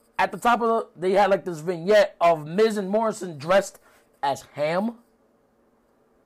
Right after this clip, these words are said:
poking fun at Heavy Machinery. They had Miz and Morrison, right, dressed as the New Day, with Morrison in a unicorn costume, and The Miz dressed as Big E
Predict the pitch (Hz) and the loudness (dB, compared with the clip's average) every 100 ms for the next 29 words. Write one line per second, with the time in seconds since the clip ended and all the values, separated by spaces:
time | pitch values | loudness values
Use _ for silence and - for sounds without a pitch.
0 | _ - 196 202 - 202 196 185 202 208 | _ -2 -2 -2 -2 2 4 2 0 -4
1 | 190 160 147 139 151 _ _ _ 143 180 | -6 -8 -6 -8 -10 _ _ _ -2 0
2 | 170 190 185 175 160 - _ _ _ _ | 4 4 4 4 0 -8 _ _ _ _
3 | _ _ 139 185 226 226 220 190 185 185 | _ _ -4 2 2 2 0 2 2 2
4 | 165 160 160 175 _ _ _ _ _ - | 0 -6 -8 -8 _ _ _ _ _ -2
5 | 156 185 156 127 139 175 175 - 165 165 | 2 2 0 -8 -2 0 0 0 4 4
6 | 156 151 170 220 180 175 156 143 151 185 | 2 -4 -2 -2 0 0 -2 -4 -2 2
7 | 202 - 190 190 165 156 139 123 - _ | 2 0 -4 -2 -4 0 -2 -4 -10 _
8 | _ _ _ _ _ - 123 147 247 226 | _ _ _ _ _ -18 -10 -2 -2 -2
9 | - 185 160 - 147 139 - 151 202 _ | -2 -2 -2 2 2 2 -4 -10 -10 _
10 | _ _ _ _ _ _ _ - 170 170 | _ _ _ _ _ _ _ -2 2 2
11 | 165 156 147 147 180 185 160 131 175 170 | 0 -2 -6 -2 0 0 0 -2 -2 2
12 | 165 139 135 156 151 196 170 | 0 0 -6 -8 -6 -6 -6